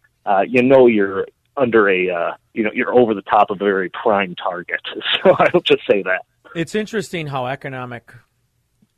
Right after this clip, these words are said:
Speaker 2: failings and collapses and strifes and recessions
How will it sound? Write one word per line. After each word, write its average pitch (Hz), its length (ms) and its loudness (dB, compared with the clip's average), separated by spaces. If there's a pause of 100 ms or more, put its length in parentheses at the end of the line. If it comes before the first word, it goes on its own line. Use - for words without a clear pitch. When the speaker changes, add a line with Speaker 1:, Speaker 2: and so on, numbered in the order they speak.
(100)
Speaker 2:
failings 131 580 -8
and 113 140 -18
collapses 110 920 -14
and 101 180 -20
strifes 113 560 -14
and 110 100 -20
recessions 101 600 -20